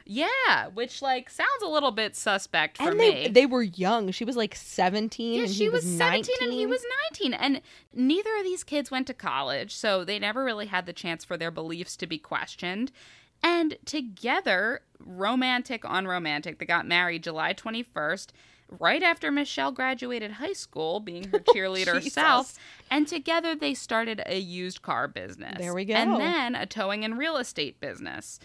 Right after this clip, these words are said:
Speaker 1: So, you know, they're both these licensed real estate, real estate agents, so they aren't totally bankrupt, I guess,
Speaker 2: Oh, no,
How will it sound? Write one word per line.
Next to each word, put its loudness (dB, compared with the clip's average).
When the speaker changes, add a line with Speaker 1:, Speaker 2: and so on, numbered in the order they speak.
Speaker 1:
So, 0
you -8
know, 0
they're 0
both 0
these -6
licensed -2
real -6
estate, -6
real -4
estate -4
agents, -6
so -4
they 0
aren't 0
totally -2
bankrupt, 0
I -2
guess, -2
Speaker 2:
Oh, 8
no, 6